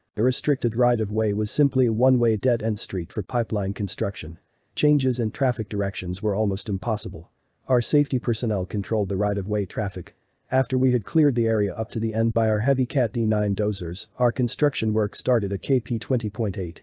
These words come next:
and moved in the direction to K P twenty-six point eight. Our starting point was also close to the steep hill around K P twenty point five.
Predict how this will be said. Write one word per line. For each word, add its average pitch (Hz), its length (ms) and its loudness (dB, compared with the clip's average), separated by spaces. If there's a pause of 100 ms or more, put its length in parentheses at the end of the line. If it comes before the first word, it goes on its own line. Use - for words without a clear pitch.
and 120 180 4
moved 135 260 2
in 117 100 2
the 104 60 0
direction 110 460 -2
to 98 100 -4
K 120 220 0
P - 160 -6
twenty-six 104 640 -4
point 98 280 -6
eight. 82 240 -8 (440)
Our 113 100 2
starting 127 420 4
point 92 320 -4
was 113 140 -2
also 135 320 2
close 117 360 0
to 110 100 -4
the 98 100 -4
steep - 320 -2
hill 117 160 0
around 98 320 -2
K 117 180 -2
P 104 200 -6
twenty 101 320 -4
point 98 260 -6
five. 82 420 -6